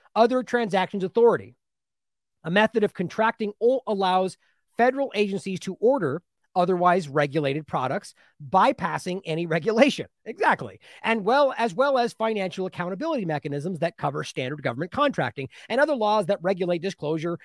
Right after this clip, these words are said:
and intellectual property derived from public funded research. So in other words, they literally did everything in every way to make sure that this was not something you could look at. You can't check it. You can't see the data.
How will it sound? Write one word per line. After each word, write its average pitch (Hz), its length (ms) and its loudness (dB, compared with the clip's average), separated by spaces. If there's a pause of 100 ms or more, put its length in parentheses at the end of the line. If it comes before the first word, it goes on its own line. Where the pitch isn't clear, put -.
and 240 160 -6
intellectual 277 340 2
property 185 400 -2
derived 175 360 0
from 175 100 -18
public 156 280 -2
funded 131 280 -2
research. 151 440 -4 (200)
So 247 160 8
in 285 60 12
other 339 140 8
words, 165 300 0 (140)
they 226 100 6
literally 262 480 0
did 202 180 -2 (140)
everything 277 600 4 (100)
in 214 160 -8
every 277 320 0
way 202 240 4
to 175 100 -4
make 208 240 0
sure 233 160 -4
that 160 140 -10
this 196 160 4
was 156 140 -4
not 175 200 2
something 165 300 0
you 170 120 -2
could 151 140 -2
look 147 160 2
at. 87 140 -10 (480)
You 185 100 -6
can't 113 220 -8
check 277 240 4
it. - 80 -12
You 156 80 -10
can't 151 200 -6
see 135 80 -10
the 113 100 -10
data. 254 320 2